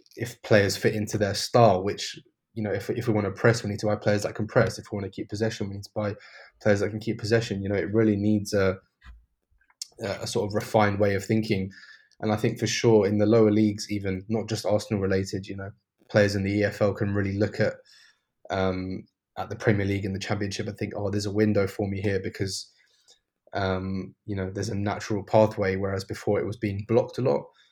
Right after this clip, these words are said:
So, I mean, it's not a bad thing. Uh, I think Brexit is gonna complicate a lot of stuff, and I think it's just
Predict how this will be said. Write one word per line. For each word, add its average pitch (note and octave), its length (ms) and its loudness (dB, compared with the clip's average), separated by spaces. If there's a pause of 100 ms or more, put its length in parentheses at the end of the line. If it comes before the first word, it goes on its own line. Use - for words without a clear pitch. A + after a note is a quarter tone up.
(200)
So, G#2 460 2 (340)
I A#2+ 60 2
mean, B2+ 140 4
it's B2 140 -2
not E3 120 4
a B2 100 0
bad D3 280 6
thing. E3+ 420 -2 (160)
Uh, F#2+ 160 0
I A2 80 0
think A2+ 260 0
Brexit A#2+ 300 2
is G#2 120 -2
gonna G#2 140 0
complicate A2 480 0
a G#2+ 40 0
lot A2 200 2
of - 80 -6
stuff, A2+ 480 -2
and G#2+ 140 -4
I G#2+ 40 -4
think - 360 -6 (760)
it's - 200 -8
just - 360 -2